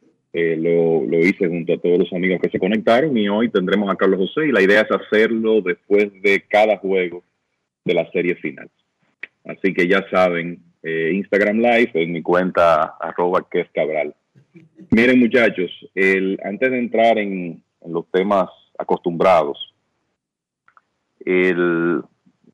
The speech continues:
quiero tomarme un momento para desde aquí enviar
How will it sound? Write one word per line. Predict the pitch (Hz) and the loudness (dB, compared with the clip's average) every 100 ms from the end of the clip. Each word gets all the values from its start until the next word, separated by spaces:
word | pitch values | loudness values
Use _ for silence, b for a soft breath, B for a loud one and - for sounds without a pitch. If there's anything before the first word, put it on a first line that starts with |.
| _ _ _ - | _ _ _ -4
quiero | 92 101 | -2 0
tomarme | 98 98 104 | 0 0 0
un | |
momento | 98 92 95 87 90 | 0 0 -2 -2 -2
para | 85 85 | 0 0
desde | 85 82 80 | 0 -2 -4
aquí | - 98 98 | -2 0 0
enviar | 85 78 87 92 95 90 85 | 0 -2 2 4 4 2 -2